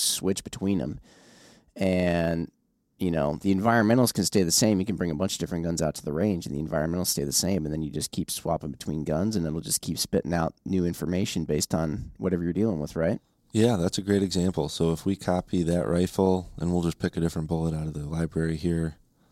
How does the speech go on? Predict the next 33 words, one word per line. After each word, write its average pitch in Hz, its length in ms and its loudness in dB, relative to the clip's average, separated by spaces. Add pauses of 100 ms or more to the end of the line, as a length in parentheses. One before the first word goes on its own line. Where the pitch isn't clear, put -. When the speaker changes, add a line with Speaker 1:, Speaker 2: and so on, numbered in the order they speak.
(440)
Speaker 2:
So - 140 -20
we'll 82 140 -8
grab, 78 580 -2
we'll - 960 -12
grab 92 120 0
Speaker 1:
Two - 0 -
forty-three 90 580 -6
seventy-seven. - 540 -4
Speaker 2:
There 117 80 -2
you - 60 -8
go. 80 380 -2
We'll 110 100 -12
grab 104 240 -2
a 87 40 -2
cutting 101 340 0
edge 90 200 0
bullet. 60 300 -8 (1080)
So, 95 500 6 (180)
oh, 85 220 -10
we 80 120 -4
should - 160 -8
really 80 220 0
name 85 260 0
these 78 200 -4
so - 100 -6
we 80 80 -2
don't 82 160 -4
get 80 100 -6
ourselves 80 360 -4
confused, 85 540 -2
huh? 85 220 -2 (240)
Speaker 1:
I 196 120 -4
agree. 67 380 -8